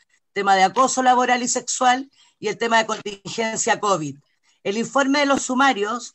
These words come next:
por supuesto que nosotros agradecemos el trabajo que se ha realizado. No obstante, ese informe tiene que llegar a la multigremial y nosotros analizarlo a tra-, con nuestros asesores legales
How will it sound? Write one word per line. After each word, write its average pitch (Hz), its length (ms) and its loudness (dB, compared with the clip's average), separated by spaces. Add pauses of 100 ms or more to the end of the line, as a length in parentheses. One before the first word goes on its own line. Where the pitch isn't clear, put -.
por 226 140 -2
supuesto 254 420 -4
que 269 80 -2
nosotros 269 440 -2 (420)
agradecemos 214 760 0
el 240 120 -4
trabajo 226 400 0
que 240 80 -6
se 233 140 -6
ha - 20 -6
realizado. 220 680 -6 (360)
No 233 120 0
obstante, 262 800 -2 (180)
ese 233 240 -2
informe 226 440 -2
tiene 240 240 -2
que 240 120 -8
llegar 220 300 2
a 269 40 4
la 269 80 4
multigremial 269 760 -2 (520)
y 233 120 0
nosotros 240 800 0
analizarlo 226 1400 -2 (480)
a 214 140 0
tra-, 226 220 0
con 220 220 -2
nuestros 269 440 0
asesores 269 720 -2
legales 214 760 -4